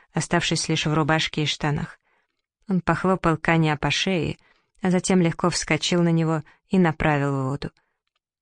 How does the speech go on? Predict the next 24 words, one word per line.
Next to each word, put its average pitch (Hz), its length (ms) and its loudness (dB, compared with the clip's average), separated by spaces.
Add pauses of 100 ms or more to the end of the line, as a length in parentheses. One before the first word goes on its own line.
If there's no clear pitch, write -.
(140)
Благородное 160 640 2
животное 160 500 2
без 151 200 -2
колебаний 156 500 2
подчинилось. 160 840 -2 (640)
Он 202 120 4
был 190 120 2
хорошо 180 360 0
знаком 175 560 2
с 135 60 -2
жестом 156 480 0
и - 20 2
возгласом 151 540 0
хозяина 151 600 0 (260)
и - 80 -2
не 175 100 4
нуждался 165 540 0
в - 60 -6
шпорах. - 540 -6 (760)
Конь 185 240 2
раздувал 151 420 2
ноздри, 160 460 0
мотал 151 340 0
головой, 147 560 0